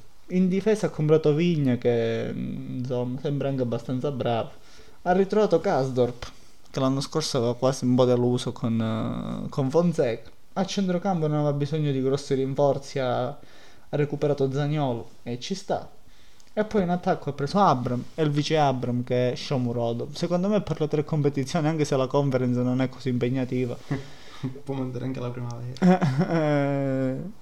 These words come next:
Speaker 1: forse la rosa è un po' corta davanti, però insomma, mercato da sette più per la,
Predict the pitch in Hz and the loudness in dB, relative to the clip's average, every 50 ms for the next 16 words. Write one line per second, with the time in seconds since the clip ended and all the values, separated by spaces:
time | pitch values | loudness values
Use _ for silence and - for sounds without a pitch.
0 | - - - 180 190 - - - 151 139 139 151 160 160 - 156 139 143 143 143 | -12 -2 4 4 4 4 4 0 2 4 6 6 6 6 6 4 4 4 4 2
1 | 139 143 143 139 135 - 135 135 135 135 139 139 - - - 127 127 143 151 143 | 4 4 4 4 6 6 6 8 8 6 6 2 -8 -4 -2 0 2 2 4 4
2 | 127 131 131 123 120 117 - - 139 131 127 123 123 123 120 120 120 120 123 127 | 6 6 4 4 2 0 0 0 2 2 2 2 2 2 0 0 0 0 2 2
3 | 123 123 123 123 123 - - - - - - - - - - - 143 - - 175 | 2 2 2 0 -2 -4 -8 -14 -16 -14 -14 -14 -14 -10 -2 -2 -2 2 2 2
4 | 165 139 131 135 - 180 - - - 135 - - 143 - - 143 131 127 131 127 | 2 4 2 2 2 2 0 0 -6 -6 -2 -2 -2 -2 0 -4 -2 -2 -2 -4
5 | 123 | -4